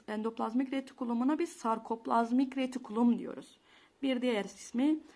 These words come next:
sarkoplazmik retikulumdur arkadaşlar. Buradan ne boşaltıldı? Kalsiyum boşaltıldı.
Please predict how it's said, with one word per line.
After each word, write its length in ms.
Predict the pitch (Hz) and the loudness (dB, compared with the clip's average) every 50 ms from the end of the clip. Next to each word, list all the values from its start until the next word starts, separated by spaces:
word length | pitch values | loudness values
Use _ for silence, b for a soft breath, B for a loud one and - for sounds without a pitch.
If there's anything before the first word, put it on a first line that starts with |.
| B B | B B
sarkoplazmik 960 | - - 240 214 208 - - 208 - - 214 208 208 202 240 277 - - - | -4 0 2 2 2 2 -2 -4 -2 0 0 0 2 4 2 2 2 2 0
retikulumdur 680 | 226 226 226 - - - - 185 180 175 175 170 170 | -2 -2 -2 -4 -10 -10 -8 -6 -6 -6 -6 -6 -8
arkadaşlar. 640 | 180 - 175 - - - - - - - - - 196 190 B B B B B B B B - | -8 -10 -10 -10 -10 -12 -12 -12 -14 -14 -14 -14 -14 -14 B B B B B B B B 0
Buradan 380 | - 349 359 370 339 311 294 320 | 2 2 4 6 6 6 8 6
ne 120 | 370 349 | 6 6
boşaltıldı? 840 | 359 320 - - 262 240 233 233 - - 226 220 208 277 339 370 415 - - - _ _ _ _ _ _ | 4 2 2 2 0 0 0 -2 -4 -8 -8 -4 -2 0 0 0 -2 -4 -12 -20 _ _ _ _ _ _
Kalsiyum 640 | - 269 277 285 285 277 - - 208 180 175 175 | 6 8 8 8 6 4 -4 -6 -6 -6 -6 -6
boşaltıldı. 760 | - 165 - - 180 170 160 - - - 175 165 160 165 175 | -8 -8 -8 -8 -8 -10 -10 -12 -12 -12 -12 -12 -10 -14 -14